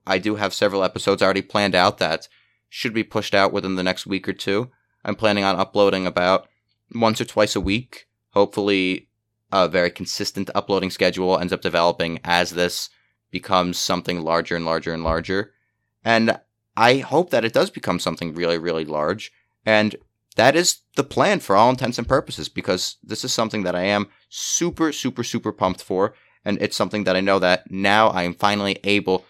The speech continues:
to commit to as much as I really wanted to commit to the first time we did this two years ago. And I think that for those of you who are listening to this, you will not be disappointed if you continue to listen and you join me on this ride,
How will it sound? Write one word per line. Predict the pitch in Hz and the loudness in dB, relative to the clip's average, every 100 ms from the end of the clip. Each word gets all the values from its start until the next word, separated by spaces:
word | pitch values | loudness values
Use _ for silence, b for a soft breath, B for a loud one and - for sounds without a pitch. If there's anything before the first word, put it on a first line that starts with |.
| _ | _
to | - 120 | -6 -6
commit | 120 101 104 | -2 0 0
to | - 80 82 87 | -2 -2 -2 -2
as | 90 | -2
much | 90 - | -4 -4
as | 85 | -2
I | 82 85 90 | -2 -2 -4
really | 98 101 98 - _ - | 0 2 2 -2 _ -16
wanted | 80 98 160 - | 2 6 6 2
to | - | -6
commit | 87 80 - | -4 -4 -4
to | 82 | -8
the | 76 | -6
first | - 127 - | 0 0 0
time | 101 | -4
we | 87 | -4
did | 80 78 | -6 -6
this | 82 | -8
two | - - | -6 -4
years | 104 85 73 | -2 -2 -4
ago. | 78 82 123 - _ _ _ _ _ _ | -2 -2 -2 -10 _ _ _ _ _ _
And | 113 113 107 104 | -2 0 0 -2
I | 98 98 | -2 -4
think | - 104 98 | -2 -4 -2
that | 101 98 92 - | 2 2 0 -6
for | - | -2
those | 101 101 | 0 0
of | 104 | -2
you | 95 95 95 b b b _ | 0 0 -2 b b b _
who | - 95 | -4 -2
are | 95 127 | 4 6
listening | 139 104 101 92 | 6 0 -2 -4
to | 95 | -2
this, | 90 104 - - _ _ | 0 -2 -4 -8 _ _
you | - 101 | -6 -4
will | 98 | 0
not | 101 107 113 | 2 2 2
be | |
disappointed | 107 - - 101 95 98 - | -2 -4 -4 -4 -2 -2 -2
if | 95 | -6
you | 92 | -6
continue | 90 - 101 | -6 -4 -4
to | 95 92 | 0 0
listen | 90 - 92 | 0 -2 -6
and | 87 | -6
you | 85 | -8
join | 85 98 101 110 | -8 -2 -2 0
me | 95 90 | -2 -2
on | 90 98 | -2 -2
this | 104 - | -4 -2
ride, | 90 87 87 | 0 0 -2